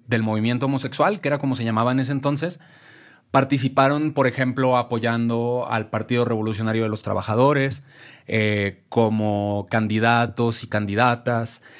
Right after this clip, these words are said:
eh, gays y lesbianas a diputados federales, por ejemplo, pues hubo sectores del movimiento que se encabronaron muchísimo y que consideraron que, pues, eso era como... Eh,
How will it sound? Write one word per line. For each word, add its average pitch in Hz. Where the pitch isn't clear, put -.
eh, 104
gays 117
y -
lesbianas 113
a 117
diputados 110
federales, 123
por 123
ejemplo, 135
pues 131
hubo 139
sectores 127
del 123
movimiento 117
que 127
se 120
encabronaron 104
muchísimo 110
y 113
que 117
consideraron 113
que, 117
pues, -
eso 120
era 113
como... 101
Eh, 101